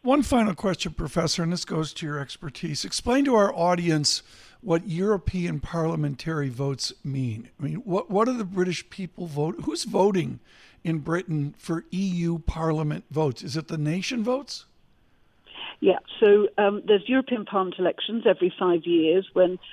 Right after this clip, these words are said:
Speaker 2: all of the states, all of the E U twenty-seven or E U twenty-eight will send, um, M E Ps, members of the European Parliament, to sit in Strasbourg. And the elections take place pretty much on the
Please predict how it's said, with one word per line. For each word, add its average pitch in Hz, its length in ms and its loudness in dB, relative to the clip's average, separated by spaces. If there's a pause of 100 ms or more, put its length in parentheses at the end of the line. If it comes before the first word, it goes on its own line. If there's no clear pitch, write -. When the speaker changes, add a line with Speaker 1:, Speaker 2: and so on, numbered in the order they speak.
(220)
Speaker 2:
all 233 340 8
of 180 160 -2
the 185 280 4 (120)
states, 185 360 0 (120)
all 208 260 2
of - 100 -6
the 131 60 0
E 170 300 2 (120)
U 180 100 0
twenty-seven 180 580 0
or 131 100 -2
E 175 60 2
U 165 140 4
twenty-eight 180 500 4 (100)
will 160 120 0 (100)
send, 214 340 4 (440)
um, 180 260 2 (140)
M 214 240 4 (160)
E 190 180 2
Ps, 175 340 0
members 175 300 0
of 160 80 -2
the 175 60 2
European 185 460 4
Parliament, 165 500 0 (320)
to 185 440 6 (160)
sit - 200 4 (160)
in 180 260 2 (100)
Strasbourg. 156 640 -4 (640)
And 208 420 2
the 208 80 6
elections 220 540 2 (120)
take - 220 -2
place 185 240 2 (460)
pretty 262 360 0
much 190 300 0
on 185 120 0
the 175 80 -2